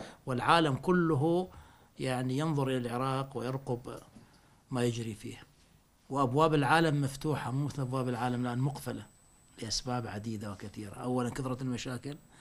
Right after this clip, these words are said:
وثانيًا هناك محاولات لحصر خطاب القوى المناهضة للاحتلال وفي مقدمتها الهيئة، فكانت وفود الهيئة تذهب إلى كل مكان وكانت تعامل على أنها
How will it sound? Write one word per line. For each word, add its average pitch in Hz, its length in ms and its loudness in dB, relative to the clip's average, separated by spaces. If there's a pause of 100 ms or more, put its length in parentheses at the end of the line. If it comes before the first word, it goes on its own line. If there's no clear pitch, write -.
(280)
وثانيًا 127 580 -2 (100)
هناك 120 340 -4
محاولات 117 640 -6
لحصر 113 380 -8
خطاب 113 400 -10
القوى 117 300 -8
المناهضة 120 360 -4
للاحتلال 117 440 -10 (340)
وفي 120 180 -6
مقدمتها 107 580 -8
الهيئة، - 280 -16 (640)
فكانت 147 380 2
وفود 143 280 0
الهيئة 143 260 2
تذهب 135 300 2
إلى 135 180 2
كل 165 280 0
مكان 170 440 2 (520)
وكانت 147 580 2
تعامل 151 460 4
على 135 220 2
أنها 170 600 2